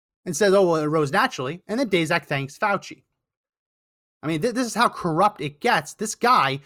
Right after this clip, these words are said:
was working with the Wuhan Institute of Virology, and he's behind the article, pinky promising that it didn't leak from the lab.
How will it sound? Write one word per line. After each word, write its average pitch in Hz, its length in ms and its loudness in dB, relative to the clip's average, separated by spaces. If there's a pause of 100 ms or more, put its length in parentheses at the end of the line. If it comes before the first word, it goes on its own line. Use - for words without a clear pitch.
(140)
was 160 160 0
working 170 500 0
with 220 200 0
the 165 100 -2
Wuhan 170 320 2
Institute 165 300 -4
of 131 80 -8
Virology, 143 480 0 (220)
and 147 100 -2
he's 208 160 0
behind 175 560 0 (180)
the 156 120 -4
article, 165 480 0 (200)
pinky 254 260 -2
promising 160 560 0
that 131 100 -6
it 117 100 -16
didn't 131 260 -4
leak 127 160 -8
from 123 160 -10
the 104 80 -10
lab. 107 340 -8